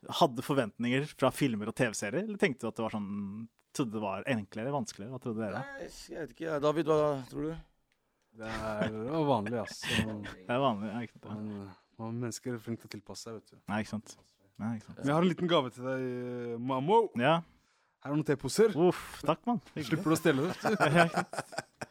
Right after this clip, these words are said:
Speaker 1: Da får jeg det i lovlig vis, liksom. Da skal
Speaker 3: Ja.
Speaker 1: jeg, jeg tar det,
Speaker 2: Ikke
Speaker 1: tar det
Speaker 2: sant?
Speaker 1: rett i lomma, så vet du lomma. Det er ikke noe at dere får, tar, tæsjer det fra ham etterpå, liksom. Det er ikke
Speaker 3: Nei.
Speaker 1: sånn, nei, ikke sant. Men, eh, men OK, annet spør. Jo,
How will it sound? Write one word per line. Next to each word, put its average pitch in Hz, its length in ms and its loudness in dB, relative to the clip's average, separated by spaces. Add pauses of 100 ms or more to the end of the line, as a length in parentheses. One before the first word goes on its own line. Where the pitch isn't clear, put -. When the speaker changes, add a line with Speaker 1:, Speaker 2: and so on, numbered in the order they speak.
(180)
Speaker 1:
Da 139 220 6
får 147 160 6
jeg 135 80 6
det 135 80 8
i 135 80 4
lovlig 117 320 6
vis, 107 180 -4
liksom. 120 240 -4
Da 151 80 -6
skal 113 140 -4
Speaker 3:
Ja. 120 160 2
Speaker 1:
jeg, 123 80 -8 (160)
jeg - 80 -14
tar 156 160 -10
det, 92 80 -12
Speaker 2:
Ikke 104 260 -8
Speaker 1:
tar 120 140 4
det 113 80 2
Speaker 2:
sant? 123 80 2
Speaker 1:
rett - 120 -2
i 135 60 2
lomma, 110 240 0
så - 140 -18
vet 101 120 -14
du 101 100 -12
lomma. 85 100 -14 (760)
Det - 80 -4
er 147 80 4
ikke 165 80 2
noe 156 60 6
at - 20 6
dere 143 160 6
får, 135 140 6 (300)
tar, 120 200 4
tæsjer - 300 0
det 110 60 -4
fra 113 100 0
ham 110 100 -2
etterpå, - 240 -12
liksom. 110 220 -14
Det 131 60 -8
er 120 40 -6
ikke 113 120 0
Speaker 3:
Nei. 117 80 0
Speaker 1:
sånn, 131 120 2
nei, 107 240 2
ikke 110 180 -10 (460)
sant. - 160 -16 (760)
Men, 143 160 6
eh, 151 360 8
men 160 160 2
OK, 151 180 6
annet 139 300 8
spør. 123 180 2
Jo, 202 80 8